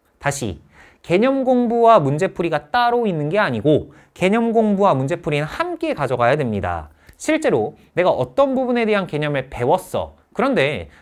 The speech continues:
당연하게도 뭔가 개념만 배우고 나서는 뭔가 추상적으로 "야, 이게 그냥 이런 뜻이구나" 라고만 생각이 될 건데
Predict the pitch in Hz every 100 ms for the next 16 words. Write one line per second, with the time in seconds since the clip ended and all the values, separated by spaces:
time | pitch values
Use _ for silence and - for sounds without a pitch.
0 | - 175 208 254 254 226 196 165 190 185
1 | - 190 233 233 214 151 170 185 120 110
2 | 147 220 294 - - 180 196 190 196 190
3 | - 311 320 277 247 190 180 311 311 -
4 | 151 151 131 151 202 202 160 156 131 220
5 | 247 302 285 233 202 160 - 120 160 196
6 | 196 226 240 190 110 95 101 165 120 76